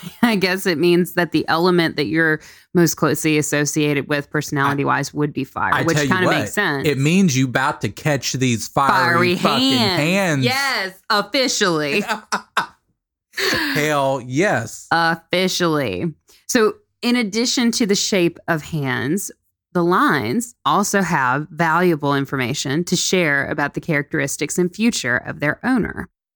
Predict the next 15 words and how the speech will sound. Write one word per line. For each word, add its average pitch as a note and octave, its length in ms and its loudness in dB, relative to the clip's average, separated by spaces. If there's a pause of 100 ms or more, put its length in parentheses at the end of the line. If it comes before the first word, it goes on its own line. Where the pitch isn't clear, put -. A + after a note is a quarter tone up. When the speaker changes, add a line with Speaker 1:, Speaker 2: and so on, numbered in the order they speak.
(100)
Speaker 1:
In F#3+ 120 2
some C#4 320 0
traditions F#3+ 440 2
of D3+ 100 -2
palmistry, C3 760 -4
earth F3 320 0
and D3 160 -6
water G3 300 2
hands C#3+ 500 -2
tend D#3 300 0
to E3+ 60 -6
have C3+ 260 -4
fewer, F3+ 580 2
deeper F#3 540 0
lines, A#2+ 560 -4